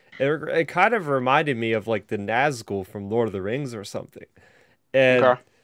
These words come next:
Speaker 1: well, Luke is fighting these things. Like, it's insane. He's got his green lightsaber. But yeah, again, like, his body is back on, on Tython, but he feels like he's physically there on Exegol.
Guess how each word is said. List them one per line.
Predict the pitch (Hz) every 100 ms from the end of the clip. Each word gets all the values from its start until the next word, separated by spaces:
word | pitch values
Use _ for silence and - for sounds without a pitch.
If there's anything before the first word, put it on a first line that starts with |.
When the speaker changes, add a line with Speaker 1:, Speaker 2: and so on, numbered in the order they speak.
| _
Speaker 1:
well, | 135 139
Luke | 139 190 214
is | 147 -
fighting | - 127 175 233 175 120
these | 110 98
things. | - 104 87 - -
Like, | 117 90
it's | 90 147 143
insane. | 147 117 - 170 127
He's | 110
got | 127
his | 113 101
green | 113 123 113
lightsaber. | 104 123 - 151 147 156 147 _ _ _
But | 151 147 123
yeah, | 170 156
again, | 127 175 170 113
like, | 120 113
his | 160 135
body | - 110 113 143 139
is | 123
back | - 123 123 -
on, | 113 107 104 95 - - _ _ _ 127
on | 120 107
Tython, | - 214 - 139 110 107
but | 123 117
he | 151
feels | - _ 165 202 156 120
like | 120
he's | - 131 104
physically | - 139 131 131 107 98
there | 87 95 135 131 107 101
on | 110 107 98
Exegol. | 156 185 143 110 98